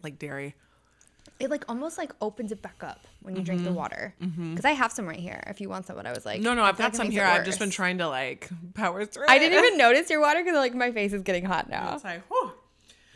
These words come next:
Speaker 1: Yeah, that one finally, like, the extreme garlic was hotter than I, I thought it was going
Speaker 2: Oh,
Speaker 1: to
Speaker 2: I'm
Speaker 1: be.
Speaker 2: excited for her.
Speaker 1: Um,
Speaker 2: What kind of partner are you?
Speaker 1: I'm definitely more patient than I used to be. I used to be not a very patient person in general.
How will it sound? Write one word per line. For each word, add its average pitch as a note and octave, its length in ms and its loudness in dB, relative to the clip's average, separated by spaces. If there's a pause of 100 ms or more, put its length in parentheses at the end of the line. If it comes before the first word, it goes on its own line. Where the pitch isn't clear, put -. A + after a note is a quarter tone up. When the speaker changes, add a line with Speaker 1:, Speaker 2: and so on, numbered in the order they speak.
(240)
Speaker 1:
Yeah, D4+ 140 0
that B3 160 4
one D#4 100 -4
finally, C#4 300 -2
like, F3+ 320 0
the G#3+ 80 4
extreme C4 320 0
garlic A3 240 0
was G#3+ 120 -4
hotter F#3 280 -2
than E3 160 -6
I, D#3+ 100 -4
I G3 140 -4
thought G#3+ 280 -12
it E3 140 -8
was D3+ 180 -10
going D3+ 200 -8
Speaker 2:
Oh, A3 60 -4
Speaker 1:
to A3 40 -4
Speaker 2:
I'm G#3 60 -4
Speaker 1:
be. G#3 60 -6
Speaker 2:
excited G3+ 420 -14
for F3 160 -18
her. F3+ 340 -16 (720)
Speaker 1:
Um, G3 640 0
Speaker 2:
What A3+ 120 -6
kind A#3+ 180 -10
of A#3 60 -12
partner G#3 260 -12
are - 100 -10
you? E3+ 240 -14 (760)
Speaker 1:
I'm G3 160 2
definitely G#3 300 2
more B3+ 180 4
patient F3+ 560 -4
than D#3 100 -8
I B2 80 -6
used G#2+ 360 -8
to D3 100 -4
be. B1+ 180 -12
I G2 80 -4
used F3+ 260 -4
to C4 60 -10
be A#3 300 -4
not E3+ 260 -6
a E3 80 -8
very D3 240 -6
patient C3 560 -8 (140)
person E3 480 -6
in D#3+ 180 -4
general. F3+ 500 -6